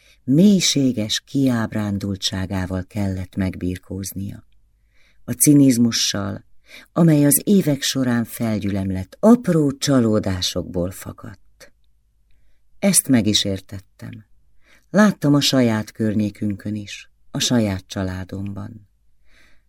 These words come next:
A keserűséget és a hit elvesztését. Benne élt mindkét nagyapámban a célok miatt,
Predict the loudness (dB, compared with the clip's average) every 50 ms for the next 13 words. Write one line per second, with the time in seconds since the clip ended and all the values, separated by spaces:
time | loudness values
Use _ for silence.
0 | _ _ -12 -4 2 4 4 4 4 4 4 4 4 2 2 0 0 0 0 0
1 | -2 -4 -6 -8 -10 _ -20 _ _ _ _ _ _ _ _ -6 -4 -4 -4 -4
2 | -4 -6 -6 -2 -2 -2 -2 -4 -6 -8 -6 -6 -4 -4 -6 -6 -8 -8 -10 -10
3 | -12 -14 -12 -12 -12 -10 -10 -12 -12 -14 _ _ _ _ _ _ _ _ _ _
4 | _ _ _ _ _ _ _ _ _ -20 -20 _ _ _ _ _ 2 4 4 6
5 | 6 4 2 2 2 2 0 0 -2 -2 0 2 4 4 4 4 2 0 -2 -2
6 | -2 -2 -2 -2 -2 0 0 -2 -4 -6 -8 -8 -8 -6 -6 -8 -8 -8 -10 -10
7 | -10 -10 -8 -4 0 0 2 2 2 0 -2 -6 -6 -8 -6 -6 -6 -8 -12 -18
8 | _ _ _ _